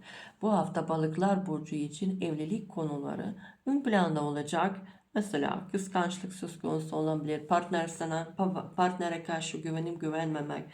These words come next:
sana ka-, sana sadık mı, sadık değil mi, böyle bir konular. Ve bu konuda bazı sorunlar çıktığı zaman yine de bunu sakince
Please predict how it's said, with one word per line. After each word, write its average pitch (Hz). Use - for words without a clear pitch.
sana 190
ka-, 185
sana 180
sadık 175
mı, 156
sadık 160
değil 156
mi, 139
böyle 151
bir 156
konular. 151
Ve 220
bu 170
konuda 233
bazı 226
sorunlar 202
çıktığı 202
zaman 190
yine 208
de 190
bunu 208
sakince 185